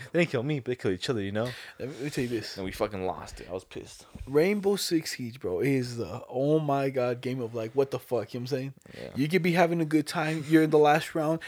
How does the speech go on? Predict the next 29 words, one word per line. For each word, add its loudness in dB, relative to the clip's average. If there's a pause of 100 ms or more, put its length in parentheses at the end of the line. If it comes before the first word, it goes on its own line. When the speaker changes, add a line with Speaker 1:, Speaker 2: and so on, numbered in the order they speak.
(120)
Speaker 2:
Like, 2
"Hey, 4
guys, 4
I, 0
I'ma 0
go, 6 (120)
I'ma -2
go 0
to -6
the 0
other 6
side." 4
And 2
then 4
you 0
get 6 (960)
shot 6
in 8
the 4
back 8
of 0
the 4
head, 2
and -2
you're 0
like, -2
<gasps> 2 (500)
Speaker 1:
<laughs> -2
Speaker 2:
"Uh," 10